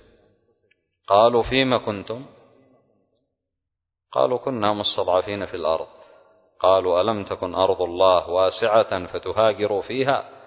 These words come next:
فأولئك مأواهم جهنم وساءت مصيرا."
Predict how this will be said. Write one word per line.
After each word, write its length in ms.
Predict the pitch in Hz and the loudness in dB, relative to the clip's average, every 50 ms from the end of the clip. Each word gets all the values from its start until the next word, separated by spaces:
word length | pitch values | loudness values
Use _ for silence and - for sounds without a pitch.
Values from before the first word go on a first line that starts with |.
| - - _ _ _ _ _ _ _ _ _ _ _ _ _ - | -20 -20 _ _ _ _ _ _ _ _ _ _ _ _ _ -2
فأولئك 480 | 90 85 95 92 98 98 92 87 - | 0 0 2 2 2 2 2 0 -4
مأواهم 560 | 90 87 87 78 85 92 92 90 90 87 87 | -4 -4 -4 -2 0 2 2 2 0 -4 -6
جهنم 580 | 82 87 82 87 98 101 104 101 104 113 117 107 | -6 -6 -6 -4 -4 -6 -6 -6 -6 -8 -6 -6
وساءت 600 | 90 85 90 - - 92 98 107 107 107 - - | -6 -4 -4 -2 -2 -2 -2 -2 -4 -8 -8 -10
مصيرا." 460 | 92 87 - - - 73 - - - | -14 -14 -12 -12 -10 -10 -12 -12 -12